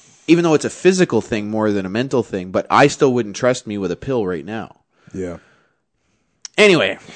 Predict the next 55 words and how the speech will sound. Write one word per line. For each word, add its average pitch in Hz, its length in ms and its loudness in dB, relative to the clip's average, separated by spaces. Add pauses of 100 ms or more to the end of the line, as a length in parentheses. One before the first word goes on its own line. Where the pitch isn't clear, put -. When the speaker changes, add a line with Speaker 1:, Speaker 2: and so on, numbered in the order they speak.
(200)
Speaker 1:
I 123 120 -4
think 156 140 6
Speaker 2:
But, 165 40 4
Speaker 1:
I, 135 60 4
we 139 140 2
Speaker 2:
but, 151 60 6
Speaker 1:
got 170 140 10
way 151 160 8
off 123 140 2
track, 117 340 0
but 104 200 -2
I 123 60 0
Speaker 2:
uh, 135 40 -2
Speaker 1:
just - 380 -4 (140)
Speaker 2:
again, 131 460 0
and 120 200 -4
I 127 60 0
don't 135 140 -2
know 131 80 0
what 123 240 0
your 104 120 -6
therapist 123 600 -2
is 143 100 -6
gonna 143 260 -4
tell 156 200 0
you. 170 260 0 (240)
I'm 113 100 -8
gonna 107 100 -6
tell 110 140 -4
you 98 100 -4
what 90 160 -8
Jocko 87 360 -8
would 80 200 -14
tell 82 160 -12
you, 85 120 -14
though. 87 260 -10 (500)
These 127 480 -4
little 139 260 0
things 143 540 -4 (300)
are 104 180 0
things 127 380 -4
that 92 100 -6
you, 127 300 -2 (200)
I 165 240 2
know, 151 580 2 (920)
you 127 180 0
know 156 220 10
how 147 140 6
to 123 80 2
do 110 240 2
'em. 123 160 -6 (140)
Speaker 1:
Yeah. 107 120 -8
Speaker 2:
You've 127 160 -2
done 170 240 8
'em 151 220 2